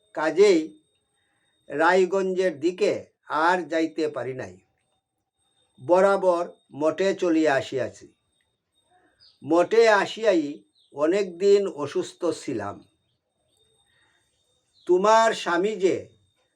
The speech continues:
গতবার কঠিন রোগের হাতে রক্ষা পাইয়াছেন, সে একমাত্র মায়ের কৃপা।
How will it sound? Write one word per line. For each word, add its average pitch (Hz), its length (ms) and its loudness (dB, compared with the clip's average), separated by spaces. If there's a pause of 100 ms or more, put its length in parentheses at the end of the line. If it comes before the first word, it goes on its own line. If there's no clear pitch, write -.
(140)
গতবার 170 720 2 (760)
কঠিন 190 500 0
রোগের 196 400 6
হাতে 147 420 -4 (1080)
রক্ষা 156 420 0
পাইয়াছেন, 143 540 -4 (720)
সে 180 180 0 (240)
একমাত্র 156 480 -8 (800)
মায়ের 147 600 2 (320)
কৃপা। 135 440 -2